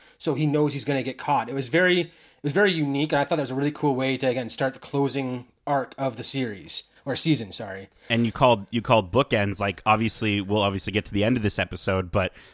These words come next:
Speaker 2: there's another bookend, right? And I,
Speaker 1: Mm-hmm.
Speaker 2: I, again, I love, that's, I talk about it ev-, almost all the time in this podcast, how much I love that, uh, from a narrative standpoint. And even just the animation being so elevated in this
Speaker 1: Mm-hmm.
Speaker 2: episode,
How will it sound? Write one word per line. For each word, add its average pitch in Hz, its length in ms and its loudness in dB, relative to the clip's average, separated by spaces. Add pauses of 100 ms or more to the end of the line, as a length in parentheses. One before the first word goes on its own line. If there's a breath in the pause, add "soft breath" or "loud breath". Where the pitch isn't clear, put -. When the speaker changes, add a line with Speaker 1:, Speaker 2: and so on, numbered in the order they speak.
Speaker 2:
there's 113 180 2
another 120 300 4
bookend, 85 500 2
right? 85 240 2
And 117 100 0
I, - 60 6
Speaker 1:
Mm-hmm. 160 300 4
Speaker 2:
I, - 20 2
again, 98 220 4
I 92 80 4
love, 110 320 4
that's, - 260 0 (300 loud breath)
I 110 100 2
talk 143 220 8
about 139 180 10
it 127 60 8
ev-, 135 180 10
almost 147 400 6
all 131 220 4
the 123 80 0
time 127 340 8
in 107 80 4
this 104 140 0
podcast, 98 480 2
how 117 80 4
much 104 180 2
I 101 80 6
love 98 360 4
that, 90 280 2 (240 loud breath)
uh, 92 220 4
from 101 160 -2
a 104 40 6
narrative 104 400 8
standpoint. 85 600 -2 (240 loud breath)
And 123 120 4
even 165 200 4
just 170 160 -4
the 151 120 6
animation 113 520 4
being 95 160 0
so 135 480 0
elevated 90 560 0
in 123 140 2
this 113 120 -2
Speaker 1:
Mm-hmm. 143 200 0
Speaker 2:
episode, 95 340 -2